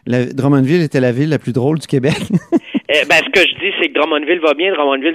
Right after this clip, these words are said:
Speaker 2: se développe et Crow est, Crow est plus là, ou sinon pour revenir de temps en temps. Donc, on voit que c'est le plus fort qui a duré.
Speaker 1: <laughs> OK.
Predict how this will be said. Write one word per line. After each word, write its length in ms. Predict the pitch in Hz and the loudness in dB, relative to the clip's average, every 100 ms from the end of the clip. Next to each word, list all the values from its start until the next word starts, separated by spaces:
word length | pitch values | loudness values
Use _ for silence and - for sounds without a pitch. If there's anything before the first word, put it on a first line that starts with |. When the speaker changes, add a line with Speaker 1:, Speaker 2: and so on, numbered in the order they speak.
| - | -2
Speaker 2:
se 60 | |
développe 440 | 139 135 127 165 - | 0 0 0 0 0
et 80 | 131 | -2
Crow 340 | - 147 147 | 0 4 4
est, 160 | 131 120 - - | 4 2 -2 0
Crow 180 | 160 139 | 2 2
est 40 | |
plus 240 | - 123 120 | 0 -2 0
là, 240 | 123 151 | 2 4
ou 140 | 143 127 - | 2 2 -2
sinon 180 | 135 143 | -2 -4
pour 160 | - | -4
revenir 320 | 127 131 127 135 | -2 -2 -2 -2
de 100 | 120 | -2
temps 200 | 131 131 | -4 -4
en 160 | 135 127 | -4 -4
temps. 200 | - 120 | -4 -4
Donc, 160 | 127 120 135 | -2 0 0
on 60 | 117 | 2
voit 140 | 135 | 0
que 140 | - 143 - - | 0 -4 -4 -6
c'est 100 | 175 | -4
le 40 | 160 | -2
plus 160 | 180 | -2
fort 220 | 170 175 175 | 2 2 4
qui 100 | 165 | 2
a 40 | |
duré. 360 | 147 156 139 - - - - | 2 0 0 -2 -14 -10 -6
Speaker 1:
<laughs> 320 | 640 - - - | -6 -6 -6 -4
OK. 240 | - | -4